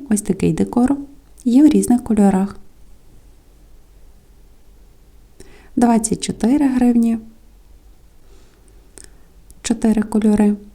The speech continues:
Такий варіант. Шість кольорів. Ціна тридцять дев'ять гривень.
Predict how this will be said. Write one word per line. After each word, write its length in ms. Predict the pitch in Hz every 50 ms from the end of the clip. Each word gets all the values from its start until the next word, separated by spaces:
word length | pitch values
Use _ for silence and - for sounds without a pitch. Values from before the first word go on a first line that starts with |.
| - - - - - - - - _ - - - _ - - - - - - - - - - - _
Такий 320 | - 233 - - 190 175
варіант. 600 | 160 - 202 214 226 240 240 247 262 277 277 277 - -
Шість 400 | - - - 202 180 - - -
кольорів. 580 | - 220 220 226 233 233 247 247 262 302 294 294 - - - - _ - - _ _ _ - - - - - - - - - - - _ _ _ _ _ - - - - _ - - - - - - _ - - - - - _ _ _ - - - - - - - - - - - - -
Ціна 300 | - - 240 240 269 392
тридцять 460 | 381 - - 247 285 285 - 254 208
дев'ять 340 | 175 180 180 180 185 180 185
гривень. 420 | 185 180 185 185 180 185 185 185